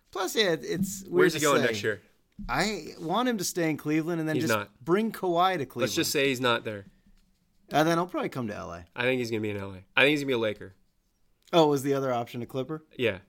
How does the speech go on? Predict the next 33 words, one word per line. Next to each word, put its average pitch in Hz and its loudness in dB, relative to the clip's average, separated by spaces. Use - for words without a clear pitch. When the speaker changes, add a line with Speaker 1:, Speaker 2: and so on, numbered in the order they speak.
Speaker 2:
but 127 6
I 135 10
think 147 6
he's 151 2
gonna 143 0
be - 4
a 123 2
Laker 107 0
'cause 120 0
he's 123 -6
got 113 0
Walton 143 -2
there. 123 -4
He's 110 -10
got 117 2
a 104 0
young 117 0
core 127 0
of 113 -4
Lakers 113 -4
that 107 -10
are - -6
good. 101 -10
He 127 -2
lives 143 2
in 135 2
L 104 -4
A. - -14
Speaker 1:
Lonzo 143 2
would 131 -2
blossom, 107 -6
huh? 117 -10
Speaker 2:
Yeah, 104 -6